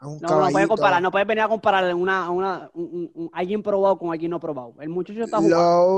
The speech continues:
Speaker 1: Lo, la
Speaker 2: Pero
Speaker 1: única
Speaker 2: no.
Speaker 1: diferencia es que, pues, Tyler Herro pisó los playoffs en su primera temporada y Booker no ha tenido la oportunidad de tener un buen equipo, un buen equipo como lo que ha tenido Tyler
Speaker 2: Ujú.
Speaker 1: Herro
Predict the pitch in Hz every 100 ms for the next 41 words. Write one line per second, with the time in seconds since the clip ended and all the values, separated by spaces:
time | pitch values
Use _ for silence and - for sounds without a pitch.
0 | 185 185 196 196 190 208 226 233 240 233
1 | 226 233 262 254 233 214 220 - 214 190
2 | 226 247 214 190 180 175 202 185 208 196
3 | 208 202 - 208 208 196 196 196 196 196
4 | 202 202 196 196 - 202 214 214 202 185
5 | - 156 147 156 165 170 170 175 175 170
6 | 170 170 - 170 165 165 160 165 160 165
7 | 151 156 175 180 165 175 175 170 160 _
8 | - 160 160 165 175 165 170 175 170 165
9 | 165 160 156 156 165 170 165 160 - -
10 | - 151 175 185 170 233 254 196